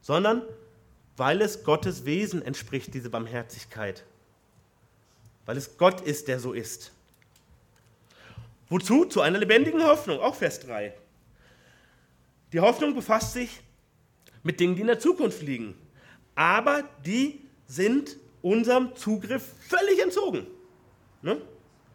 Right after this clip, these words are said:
Was in der Zukunft ist, ist unserem Zugriff entzogen. Und das heißt, es liegt völlig in Gottes Hand.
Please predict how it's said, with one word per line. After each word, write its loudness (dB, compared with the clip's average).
Was -6
in 0
der -2
Zukunft 0
ist, -8
ist -8
unserem 2
Zugriff -6
entzogen. -2
Und -18
das -2
heißt, 0
es -8
liegt -4
völlig 6
in 2
Gottes 0
Hand. -4